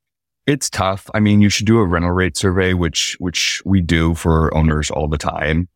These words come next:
Owners and developers, we do that. It's a free service for owners. If someone's, "Hey, I'm thinking about developing in, you know, Des Moines," we'll look, we'll call every operator in a three-mile radius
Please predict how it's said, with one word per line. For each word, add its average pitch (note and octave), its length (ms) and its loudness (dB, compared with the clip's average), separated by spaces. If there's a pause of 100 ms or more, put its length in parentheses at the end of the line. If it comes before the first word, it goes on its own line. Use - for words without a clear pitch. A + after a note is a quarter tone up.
Owners D#2 260 0
and D#2 80 -2
developers, D2+ 540 -4
we D#2 80 0
do D2+ 180 0
that. D2 160 0
It's D2+ 140 -4
a D2+ 40 -4
free D2+ 520 -2 (160)
service D2+ 400 -2
for D2+ 160 -2
owners. D2+ 440 0
If D2+ 120 -4
someone's, D2+ 280 -2
"Hey, D#2+ 140 -2
I'm D2+ 80 -2
thinking D#2 180 0
about D2+ 180 0
developing D2+ 580 -2
in, D2 440 0 (600)
you - 80 -6
know, D#2 260 -2
Des F#2 80 -2
Moines," D#2 720 0 (100)
we'll E2 220 0
look, D#2 240 -4 (160)
we'll D#2 140 -6
call D2+ 260 -4
every D2+ 240 -6
operator D2+ 480 -2
in D2+ 60 0
a D2 60 0
three-mile D2+ 500 -4
radius D#2 800 -2